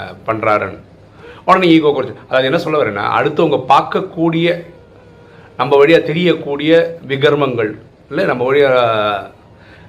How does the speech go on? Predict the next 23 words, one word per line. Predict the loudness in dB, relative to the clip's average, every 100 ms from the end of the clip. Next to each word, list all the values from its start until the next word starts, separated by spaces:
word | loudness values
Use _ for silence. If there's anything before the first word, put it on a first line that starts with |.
| -2
தேவையில்லாத | 2 4 4 4
குணங்கள் | 2 0 0 -2
வந்து | 0 0
வெளியே | 0 0
தெரிஞ்சிரும்னு | -2 -2 0 -2 -2
நினைச்சு, | -6
அதை | 0 4 4
வந்து | 2 0
குறைச்சிக்கிறதுக்கு | 0 -2 -4 -2 -2 -2 0
சபையில | 0 2 2 2
அட்லீஸ்ட் | -2 -6 -6
காமிக்காம | -2 -2 -2 -4 -4
இருக்கவங்க | -4 -4 -4
நிறைய | -4 -4
பேர் | -4 -4
இருக்காங்க. | -4 -10 -12 -20 -20 -20 -20 -20
சில | -2 2
பேர் | 2 2 0
சீரியஸா | -2 0 0
இதுக்காக | 2 2 2 -2 -12 -20 -20 -6 2
ஒர்க்கும் | 2 0 -4
பண்றாங்க. | -4 -4 -8 -12 -20 -20 -20 -20 -20 -20 -10
சத்தியுகத்திலிருந்து | -2 2 2 4 4 2 0 0 0